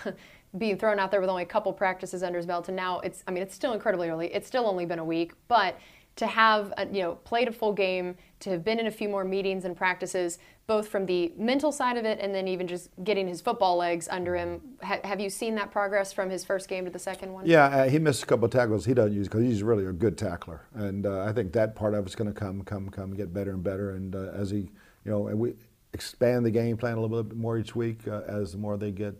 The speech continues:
Speaker 2: uh, accustomed to what we're doing and, uh, and seeing what he can do too.
Speaker 1: Casey Phillips with head coach Bruce Arians, and, uh,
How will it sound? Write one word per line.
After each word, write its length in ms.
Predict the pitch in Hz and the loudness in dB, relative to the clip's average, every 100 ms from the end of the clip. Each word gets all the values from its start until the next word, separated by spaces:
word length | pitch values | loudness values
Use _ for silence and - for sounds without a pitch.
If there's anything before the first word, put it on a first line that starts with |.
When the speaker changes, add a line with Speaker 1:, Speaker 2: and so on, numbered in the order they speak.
| - | -10
Speaker 2:
uh, 260 | 101 98 98 95 107 | -8 -8 -10 -12 -12
accustomed 540 | 101 113 104 101 98 | -6 -4 -4 -6 -6
to 60 | 98 | -6
what 180 | 98 | -6
we're 100 | 95 | -6
doing 340 | 90 95 104 107 | -6 -6 -6 -8
and, 280 | 90 92 95 | -10 -10 -10
uh, 140 | 95 - - - | -10 -14 -20 -8
and 100 | 110 | -6
seeing 300 | - 139 120 | 0 2 2
what 140 | 113 104 | 0 -2
he 120 | 117 | -2
can 180 | 107 95 | -2 -4
do 140 | 95 | -6
too. 260 | - 101 78 - - | -6 -10 -10 -14 -8
Speaker 1:
Casey 220 | 196 196 | -8 -6
Phillips 400 | 202 190 226 - | -2 -2 -2 -8
with 220 | 190 190 | -6 -6
head 220 | 196 180 | -4 -6
coach 340 | 180 180 165 - | -4 -6 -6 -6
Bruce 280 | 196 180 - | -4 -4 0
Arians, 580 | 190 180 180 170 170 - - | 0 0 -4 -4 -6 -8 -8
and, 440 | 180 175 175 165 180 | -6 -4 -6 -4 0
uh, 240 | 175 | 0